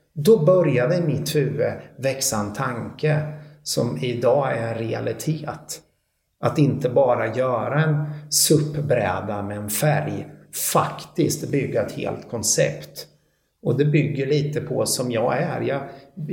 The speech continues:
ser gärna koncepten, som den här seglingsklassen, Kona One, eller windsurfingklassen. Vi är inne i en ny era, kan man säga, där man försöker att se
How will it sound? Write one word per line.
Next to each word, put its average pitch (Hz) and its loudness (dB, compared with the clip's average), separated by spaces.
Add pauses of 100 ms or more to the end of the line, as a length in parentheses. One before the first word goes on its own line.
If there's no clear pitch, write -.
(300)
ser 147 4
gärna 147 4
koncepten, - -2 (720)
som 131 0
den 131 0
här 123 0
seglingsklassen, 120 -2
Kona 120 -4 (160)
One, 123 -6
eller 113 -6
windsurfingklassen. 117 -6 (1000)
Vi 170 6
är - 6
inne 147 4
i 151 4
en 156 4
ny 143 0
era, 127 2
kan 202 -4
man 196 0
säga, 147 4
där 117 0
man 117 -4
försöker 139 0
att 123 -4
se 117 0